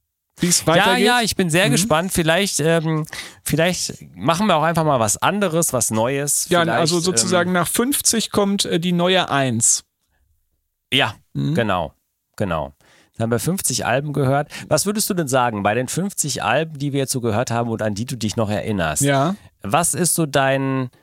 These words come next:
Speaker 2: Favorit oder, oder so die, deine drei Top-Favoriten,
Speaker 1: Och,
Speaker 2: wenn du welche hast?
Speaker 1: das ist schwierig, aber ich weiß nur, dass ich, äh, eine ganz, ganz große Entdeckung gemacht habe. Ähm, an die kann ich mich jetzt allerdings nicht erinnern, aber ich hab's auf jeden Fall in mein,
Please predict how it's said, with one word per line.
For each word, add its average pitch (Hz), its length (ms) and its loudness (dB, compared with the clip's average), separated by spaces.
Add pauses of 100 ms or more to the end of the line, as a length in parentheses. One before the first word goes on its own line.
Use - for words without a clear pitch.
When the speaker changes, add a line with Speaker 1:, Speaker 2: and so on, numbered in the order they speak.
(320)
Speaker 2:
Favorit 107 680 -2
oder, 117 340 0
oder 127 160 2
so 123 140 -2
die, 123 200 -4
deine 131 240 0
drei 123 280 0
Top-Favoriten, 104 880 -4
Speaker 1:
Och, 180 360 4
Speaker 2:
wenn 95 60 0
du 123 120 -2
welche 95 280 -4
hast? - 180 -4
Speaker 1:
das 254 220 4
ist 240 140 2
schwierig, 202 720 2 (240)
aber 185 200 2
ich - 140 -2
weiß 208 360 2
nur, 208 360 4
dass 190 240 2
ich, - 440 -6
äh, 160 260 2
eine 202 260 2
ganz, 196 320 0
ganz 185 260 0
große 170 480 2
Entdeckung 156 540 2
gemacht 135 400 0
habe. 156 420 2 (760)
Ähm, 165 720 2 (540)
an 131 160 0
die 185 120 -6
kann 180 220 -2
ich 160 100 -2
mich 160 140 0
jetzt 143 160 -2
allerdings 135 420 0
nicht 156 160 -2
erinnern, 135 560 -2
aber 143 180 0
ich 139 120 0
hab's 156 120 0
auf 147 140 0
jeden 147 160 0
Fall 147 160 2
in 151 80 4
mein, 143 240 2